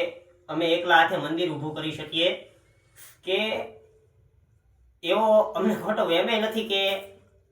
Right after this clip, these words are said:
અમે મંદિર ઊભું કરી નાખશું. પણ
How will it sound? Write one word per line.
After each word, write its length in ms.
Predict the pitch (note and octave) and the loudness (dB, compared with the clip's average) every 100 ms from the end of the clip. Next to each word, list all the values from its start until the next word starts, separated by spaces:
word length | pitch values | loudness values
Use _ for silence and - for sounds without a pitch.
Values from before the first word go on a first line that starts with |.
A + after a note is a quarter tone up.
| _ E3+ | _ -2
અમે 220 | F3+ F#3 | 0 2
મંદિર 300 | E3 F3+ E3+ | 2 0 -2
ઊભું 260 | D#3+ E3+ | -2 -2
કરી 180 | D#3 D#3 | -2 -4
નાખશું. 540 | D3+ D3 - F3+ - - _ _ _ _ _ - | -2 -4 -4 -6 -8 -12 _ _ _ _ _ 4
પણ 220 | A#3+ | 6